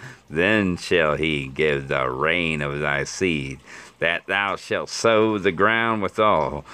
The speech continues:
and bread of the increase of the earth, and it shall be fat and plenteous. And that day shall thy cattle feed in large pastures.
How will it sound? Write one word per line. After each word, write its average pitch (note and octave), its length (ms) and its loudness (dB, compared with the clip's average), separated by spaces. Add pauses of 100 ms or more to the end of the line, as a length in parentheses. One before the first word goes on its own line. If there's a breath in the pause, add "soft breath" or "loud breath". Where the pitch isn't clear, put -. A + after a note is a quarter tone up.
(160 loud breath)
and E2+ 180 -2
bread A2+ 340 4
of A2 100 2
the G#2+ 120 -2
increase A2 580 0
of F#2 120 0
the D2 80 -2
earth, D#2+ 380 2
and C2 180 -8
it B1 80 -12
shall G2 320 -2
be D2+ 260 -8
fat F#2 440 -4
and C#2+ 120 -10
plenteous. - 840 -8 (880 loud breath)
And C#2 260 -10
that D2+ 340 -4
day A1+ 440 -8
shall B1 240 -10
thy B1 220 -6
cattle D#2 440 -2
feed D#2 420 -8
in A#1+ 180 -14
large C#2+ 420 -6
pastures. - 800 -10